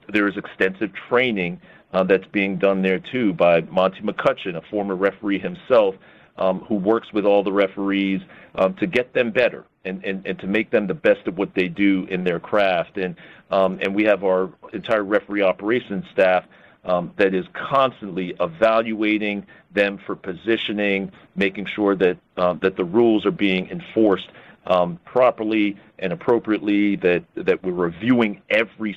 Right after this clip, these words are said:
single game, um, that we're re-, very transparent about, uh, calls that are, are, that, that our referees get right and the ones that they get wrong. They're human, after all, and, and humans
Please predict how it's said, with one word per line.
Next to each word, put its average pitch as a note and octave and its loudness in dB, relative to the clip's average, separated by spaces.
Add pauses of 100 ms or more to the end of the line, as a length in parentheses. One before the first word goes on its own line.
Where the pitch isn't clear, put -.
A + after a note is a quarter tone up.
single F#2+ -4
game, G2+ -4 (320)
um, F2+ 0
that F#2+ 0
we're G#2+ 0
re-, G2 2
very G#2 0
transparent G2+ -2 (100)
about, F#2+ 2 (340)
uh, F#2+ -2
calls G#2 2
that F#2 4
are, F2+ 2
are, F2 -2
that, F#2+ 0
that F#2+ 4
our F#2 4
referees G2 -2
get G#2 -4
right C3 2
and G#2 -8
the G#2 -6
ones A2+ -4
that D3 -8
they D3+ 0
get D#3 0
wrong. C#3+ 2
They're F#2+ 0
human, A2 -2 (300)
after G#2 -2
all, B2+ 2
and, G2+ -4
and G2 -4
humans G#2+ 0